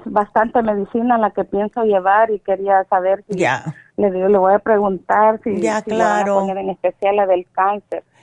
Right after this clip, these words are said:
Speaker 2: Claro, yo le digo a ella, yo le voy a decir porque si te tienes que ir, imagínate. Y no es algo que hacemos muy a menudo, la, eh, o sea, un especial de cáncer, pero,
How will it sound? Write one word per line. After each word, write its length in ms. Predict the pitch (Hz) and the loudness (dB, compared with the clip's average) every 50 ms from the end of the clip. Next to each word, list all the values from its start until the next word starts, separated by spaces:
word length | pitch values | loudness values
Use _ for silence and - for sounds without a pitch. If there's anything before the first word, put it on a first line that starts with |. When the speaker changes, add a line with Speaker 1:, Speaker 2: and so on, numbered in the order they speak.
| _ _ | _ _
Speaker 2:
Claro, 360 | - - 262 262 262 254 240 233 | -4 0 2 2 2 0 -2 -2
yo 180 | 196 277 294 | 0 0 2
le 160 | 311 330 330 | 2 2 2
digo 300 | 294 311 311 294 302 294 | 2 0 -2 0 0 2
a 80 | 269 240 | 2 2
ella, 340 | 220 196 185 196 180 156 - | 2 0 -2 -4 -6 -6 -4
yo 140 | - 247 269 | -2 0 2
le 80 | 277 269 | 2 2
voy 140 | 269 262 | 2 2
a 40 | 262 | 2
decir 300 | 262 262 - 277 262 247 | 0 0 -2 -4 -4 0
porque 300 | - 311 294 302 - 220 | 0 0 0 0 -2 -4
si 120 | - 240 220 | -2 -2 -2
te 140 | - 208 | -2 -2
tienes 300 | 190 - 208 202 226 247 | -2 -2 -2 -2 -2 -4
que 180 | - - 254 233 | -4 -4 -2 -2
ir, 120 | 247 262 | -2 -4
imagínate. 680 | 285 262 240 196 202 190 240 247 226 202 185 - 175 - - - - - - | -4 -4 -4 -4 -4 -6 -6 -4 -4 -4 -6 -8 -10 -12 -14 -20 -20 -10 -6
Y 120 | 233 247 | -2 0
no 100 | 254 277 | 0 2
es 100 | 311 311 | 2 2
algo 300 | 320 285 294 269 349 339 | 2 0 0 0 0 0
que 80 | 339 311 | 0 0
hacemos 360 | 285 - 277 247 262 285 285 | 0 0 0 0 0 0 0
muy 240 | 262 285 277 285 277 | 0 0 0 0 0
a 60 | 277 | 0
menudo, 720 | 269 254 214 202 202 202 233 277 320 349 285 226 175 185 185 - - - - - _ | 0 0 -2 -4 -2 -2 0 0 0 0 0 2 0 0 0 -4 -12 -20 -20 -8 _
la, 260 | - 233 226 220 214 208 202 - - | -2 0 2 2 2 0 -2 -4 -2
eh, 240 | - 214 208 196 | -2 0 2 2
o 120 | 190 165 226 | 2 0 0
sea, 180 | - 285 247 | 0 0 -2
un 80 | 240 226 | 0 0
especial 500 | 240 247 254 - 226 220 - 240 214 226 | -2 -2 -2 -4 -4 -2 0 0 0 0
de 140 | 202 233 226 | -2 -4 -4
cáncer, 520 | - 214 202 208 220 - - 220 196 190 - | -2 -2 -2 -2 -2 -4 -6 -6 -6 -6 -4
pero, 360 | 220 208 202 202 208 196 | -4 -2 -2 0 -2 -4